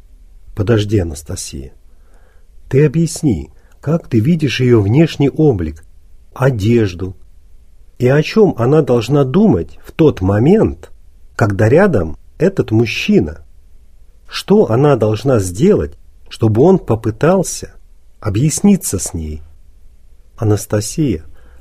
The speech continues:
рассказала все в мельчайших деталях. Я приведу здесь, на мой взгляд, основное. Вот что она изложила.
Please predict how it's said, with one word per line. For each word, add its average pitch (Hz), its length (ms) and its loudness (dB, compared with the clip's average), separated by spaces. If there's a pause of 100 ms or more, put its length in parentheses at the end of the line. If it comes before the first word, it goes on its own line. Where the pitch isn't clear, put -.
(120)
рассказала 113 640 -2
все - 300 -2
в 80 200 -8
мельчайших 98 720 -2
деталях. 78 640 -12 (600)
Я 123 240 0
приведу 98 520 -4
здесь, 80 480 -12 (460)
на 101 160 0
мой 110 180 2
взгляд, 104 460 0
основное. 87 760 -4 (920)
Вот 117 220 -2
что 98 260 -2
она 104 380 -2 (160)
изложила. 90 680 -4